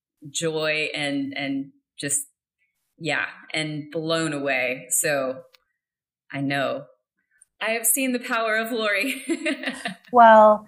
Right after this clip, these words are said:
Speaker 2: and I would love to, um, do a tra-, I'm just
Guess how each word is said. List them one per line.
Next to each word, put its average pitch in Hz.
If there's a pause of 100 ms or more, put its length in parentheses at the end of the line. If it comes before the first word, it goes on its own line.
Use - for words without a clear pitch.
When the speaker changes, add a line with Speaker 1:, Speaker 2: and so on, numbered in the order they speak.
(240)
Speaker 2:
and 220
I 208
would 208
love 196
to, 185
um, 185 (280)
do 196
a 185
tra-, 208
I'm 220
just 214